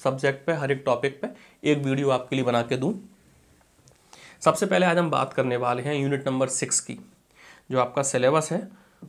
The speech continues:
और उसमें जो दिया गया है, भारत का संविधान,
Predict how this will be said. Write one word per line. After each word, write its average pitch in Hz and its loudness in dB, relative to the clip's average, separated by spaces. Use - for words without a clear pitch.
और 135 6
उसमें 143 2
जो 139 2
दिया 135 4
गया 139 4
है, 139 2
भारत 131 -2
का 151 2
संविधान, 143 0